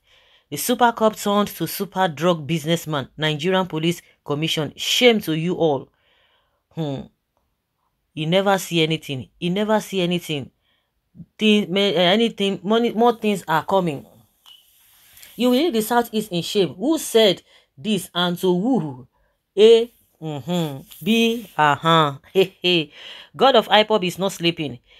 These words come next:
A tip of the iceberg. Some of us knew about all this while, but who cares? And one thing is that a lot of allegations have been laid against this man, but they didn't, they just, they will just be throwing everything away.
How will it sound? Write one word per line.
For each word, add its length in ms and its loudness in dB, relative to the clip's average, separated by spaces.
A 100 -2
tip 260 0
of 160 6
the 120 -2
iceberg. 640 2
Some 300 2
of 160 2
us 180 4
knew 280 0
about 340 -2
all 160 0
this 240 -6
while, 320 2
but 360 0
who 160 -4
cares? 280 4
And 140 0
one 160 2
thing 140 0
is 240 -2
that 280 0
a 60 0
lot 180 2
of 120 0
allegations 440 2
have 140 4
been 180 2
laid 160 6
against 360 0
this 180 -6
man, 220 -2
but 400 4
they 140 0
didn't, 300 0
they 100 6
just, 220 4
they 240 0
will 100 4
just 220 4
be 80 -2
throwing 260 2
everything 480 0
away. 240 0